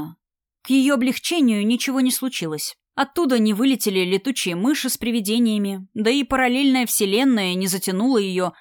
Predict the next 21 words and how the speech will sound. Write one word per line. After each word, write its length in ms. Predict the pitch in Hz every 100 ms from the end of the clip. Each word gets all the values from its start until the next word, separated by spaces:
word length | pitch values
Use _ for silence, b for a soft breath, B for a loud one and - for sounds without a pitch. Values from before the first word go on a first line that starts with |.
| b
как 220 | - 226
Алису 400 | 202 202 269 -
в 100 | 190
кроличью 500 | - 196 185 190 208
нору. 420 | 208 214 165 156 - _ _ _ _ _ _
Полка 340 | 285 311 277 262
встретила 480 | - 269 269 254
ее 300 | 247 247 240 240
прозаично, 760 | 233 240 226 - - 147 160 _ _ -
пылью 440 | 277 277 262 269
и 180 | - 175
хаосом. 680 | - 147 143 - 147 151 151 _ _ _ _ _ _
В 80 | -
самом 360 | - 233 226 226
углу 380 | 240 220 277 269
Зина 300 | 202 240 240
увидела 380 | 233 233 254 269
клоуна, 600 | 269 214 165 160 151 170
свою 380 | - 233 233 269
ненавистную 640 | 226 226 220 247 - 247 254
игрушку. 600 | 190 - - 156 151